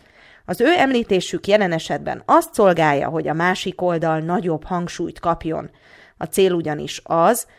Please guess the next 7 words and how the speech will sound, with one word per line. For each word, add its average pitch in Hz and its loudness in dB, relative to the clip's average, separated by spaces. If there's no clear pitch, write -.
hogy 196 0
a 196 4
kölcsönösség 175 0
szintjét 202 -2
át 156 -4
lehessen 170 0
lépni. 156 -4